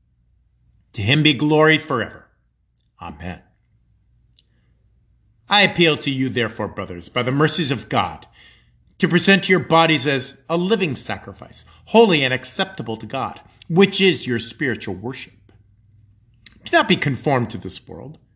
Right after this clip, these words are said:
but be transformed by the renewal of your mind, that by testing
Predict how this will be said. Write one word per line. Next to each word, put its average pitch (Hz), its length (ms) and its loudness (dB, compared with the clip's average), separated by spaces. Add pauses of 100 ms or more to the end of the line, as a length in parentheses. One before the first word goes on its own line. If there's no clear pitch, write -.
(340)
but 202 140 0
be 247 80 6
transformed 202 720 0
by 139 80 -2
the 139 100 -4
renewal 170 400 0
of 143 100 -2
your 143 120 -2
mind, 151 460 -6 (500)
that 180 260 2
by 185 140 4
testing 113 760 -6